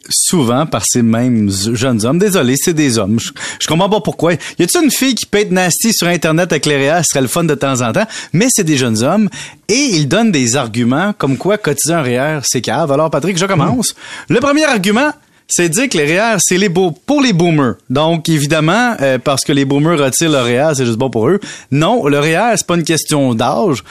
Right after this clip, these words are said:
Speaker 1: c'est une question de besoin, de goût d'avoir des déductions fiscales et de reporter de l'impôt. Simplement,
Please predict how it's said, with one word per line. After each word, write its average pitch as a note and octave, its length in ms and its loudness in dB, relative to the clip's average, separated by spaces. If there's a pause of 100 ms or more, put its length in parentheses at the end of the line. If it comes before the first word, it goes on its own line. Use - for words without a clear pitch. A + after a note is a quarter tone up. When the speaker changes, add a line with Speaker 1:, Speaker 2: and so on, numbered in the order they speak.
(160)
Speaker 1:
c'est - 100 -4
une E3 80 2
question G#3+ 320 0
de E3 60 -2
besoin, D3 480 0 (240)
de D3+ 160 2
goût A3 180 0
d'avoir F#3+ 320 2
des E3+ 100 2
déductions D#3 440 -2
fiscales F3 580 0 (220)
et F3+ 140 2
de F#3+ 100 2
reporter F3 580 0
de D3+ 100 2
l'impôt. C3 440 0 (160)
Simplement, E3 680 0